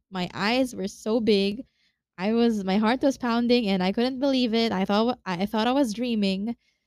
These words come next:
So the te-, the text read, "This is regarding your status for your application for the second generation audition.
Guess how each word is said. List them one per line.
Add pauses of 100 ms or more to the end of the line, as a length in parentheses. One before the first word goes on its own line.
(100)
So
the
te-,
the
text
read,
"This
is
regarding
your
status
for
your
application (680)
for
the
second
generation (520)
audition.